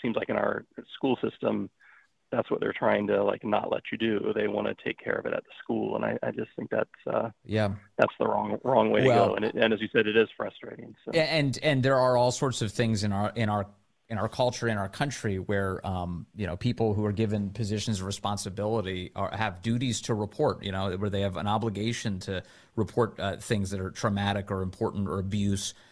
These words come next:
Speaker 2: uh, in order to try and
Speaker 1: Exactly.
Speaker 2: rescue
Speaker 1: Yeah.
Speaker 2: a child. And, and this is one of those categories that's been inverted,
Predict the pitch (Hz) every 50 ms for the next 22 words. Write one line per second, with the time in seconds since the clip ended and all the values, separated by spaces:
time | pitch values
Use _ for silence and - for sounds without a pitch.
0 | _ _ - 98 98 90 - 104 104 104 107 101 98 - - - 120 113 113 98
1 | 95 104 101 101 - - 104 98 90 - - 98 101 104 101 95 95 95 95 -
2 | 101 104 98 98 101 - 104 131 147 - 156 127 117 123 135 135 123 120 107 -
3 | - 123 117 127 135 123 110 110 104 101 98 95 - - 110 101 98 - - 104
4 | 98 - 104 101 95 101 123 104 110 139 151 127 95 82 -